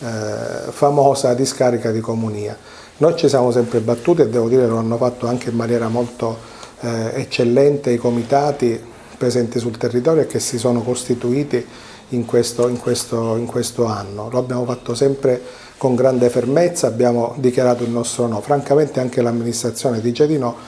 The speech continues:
però poi non si capisce come in,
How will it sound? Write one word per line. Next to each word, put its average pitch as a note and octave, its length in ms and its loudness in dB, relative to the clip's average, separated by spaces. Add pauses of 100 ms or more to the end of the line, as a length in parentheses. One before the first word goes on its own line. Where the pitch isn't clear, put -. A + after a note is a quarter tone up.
(200)
però C#3 200 4
poi C3 280 2 (380)
non D3+ 240 4
si B2+ 160 0
capisce A#2 1000 0
come A#2+ 540 2 (1000)
in, C3 340 4